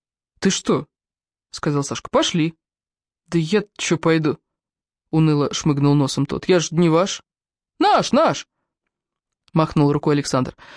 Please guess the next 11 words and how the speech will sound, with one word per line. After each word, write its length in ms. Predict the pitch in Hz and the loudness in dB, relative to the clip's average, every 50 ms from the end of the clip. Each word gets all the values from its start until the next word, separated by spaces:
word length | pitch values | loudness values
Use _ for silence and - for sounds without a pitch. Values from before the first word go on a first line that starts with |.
| - - - - - - - - _ _ _ _ _ _ _ _ - | -20 -20 -20 -20 -20 -20 -20 -20 _ _ _ _ _ _ _ _ -6
«Всё 160 | - - 302 | -2 2 2
равно 180 | 349 359 392 | 4 4 4
ж 80 | 339 - | 2 0
тебе 300 | - - 190 220 214 196 | -2 0 2 2 2 2
к 100 | 208 - | 2 4
ним 140 | 240 233 196 | 4 4 4
возвращаться 500 | 170 160 185 202 202 - 156 - - 165 | 4 2 2 2 0 -2 -2 0 0 2
нельзя», — 420 | 170 175 180 196 254 311 320 294 - - - - _ _ _ _ _ _ - | 2 2 2 2 2 2 0 0 -4 -10 -16 -20 _ _ _ _ _ _ -2
проницательно 640 | 170 165 156 156 147 - 147 139 - 147 147 143 139 | 0 2 2 2 0 0 -2 0 2 2 2 2 2
добавил 360 | 143 143 147 143 143 147 139 | 2 0 0 0 2 0 0
он. 240 | 131 123 120 147 | 0 0 -2 -4